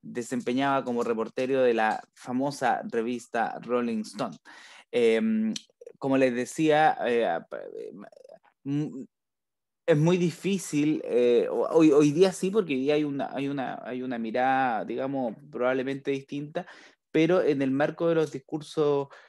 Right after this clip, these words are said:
más bien normativos del periodismo, es muy difícil que se pueda considerar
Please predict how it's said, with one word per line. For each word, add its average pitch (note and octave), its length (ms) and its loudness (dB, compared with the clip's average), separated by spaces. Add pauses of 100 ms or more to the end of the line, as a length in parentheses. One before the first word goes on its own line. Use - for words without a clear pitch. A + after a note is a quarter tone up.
(640)
más C#3+ 280 4
bien D3+ 200 6
normativos D3+ 720 2
del A#2+ 140 -2
periodismo, C3+ 680 2
es C#3 120 0
muy D3+ 200 0
difícil C#3+ 680 -4
que B2+ 140 -4
se B2 140 -6
pueda C#3 300 2
considerar B2 840 0